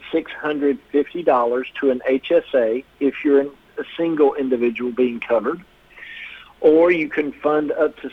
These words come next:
seven thousand three hundred dollars for family coverage. Now, just know that if you're fifty-five or older,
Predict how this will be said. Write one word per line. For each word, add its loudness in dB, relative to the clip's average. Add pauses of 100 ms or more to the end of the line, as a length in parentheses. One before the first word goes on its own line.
seven 0
thousand -2
three 0
hundred -2
dollars 0 (560)
for 0
family 0
coverage. -8 (840)
Now, 4 (160)
just 2
know 6
that 4
if 4
you're 4
fifty-five 0 (140)
or 2 (100)
older, 2